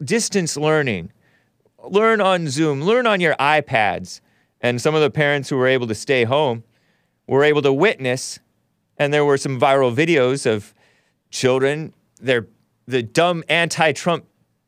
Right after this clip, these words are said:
uh, teacher, male teacher. I remember specifically, it was played on the Jesse Lee Peterson show last year.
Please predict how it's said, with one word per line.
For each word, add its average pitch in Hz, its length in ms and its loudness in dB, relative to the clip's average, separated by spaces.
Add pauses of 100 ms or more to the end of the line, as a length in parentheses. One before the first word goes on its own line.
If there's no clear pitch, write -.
(140)
uh, 127 400 2
teacher, 196 500 -2 (100)
male 202 340 2
teacher. 220 460 -6 (280)
I 147 60 -4
remember 175 320 0
specifically, 139 720 -2
it 104 120 -8
was 123 140 -6
played 160 220 0
on 160 100 0
the 139 60 -6
Jesse 147 300 -2
Lee 123 80 -4
Peterson 170 360 -4
show 104 240 0
last 98 300 -2
year. 95 180 -2